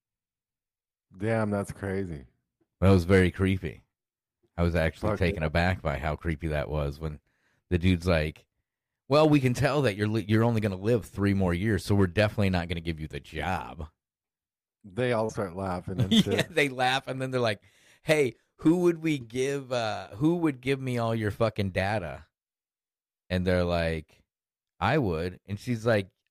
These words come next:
Speaker 2: "You didn't even, well, what about your brain data?" "Oh, fuck yeah." And then she's like, "You didn't even, you don't even know to who." <laughs> And then they laugh. <laughs> And then they,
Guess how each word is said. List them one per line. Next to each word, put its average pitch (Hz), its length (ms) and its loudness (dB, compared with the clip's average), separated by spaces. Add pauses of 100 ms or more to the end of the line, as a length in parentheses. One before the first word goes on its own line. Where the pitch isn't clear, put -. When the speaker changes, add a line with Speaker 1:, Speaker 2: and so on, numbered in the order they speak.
Speaker 2:
"You 131 220 0
didn't 160 160 0
even, 120 320 -2
well, 117 160 -6
what 131 140 0
about 131 160 0
your 104 120 2
brain 117 380 0
data?" 85 340 -4 (180)
"Oh, 170 280 2
fuck 135 360 -2
yeah." 117 340 0 (420)
And 127 120 -2
then 127 120 0
she's 123 200 -6
like, 107 200 2 (400)
"You 117 180 0
didn't 123 220 0
even, 110 260 -4
you 113 100 -6
don't 120 160 0
even 104 160 -4
know 104 240 0 (220)
to 90 160 -2 (100)
who." 185 300 2 (1400)
<laughs> - 0 - (1200)
And 156 140 2
then 170 140 4
they 165 140 2
laugh. 160 520 0 (560)
<laughs> - 400 -20
And 131 160 2
then 156 220 0
they, 143 220 4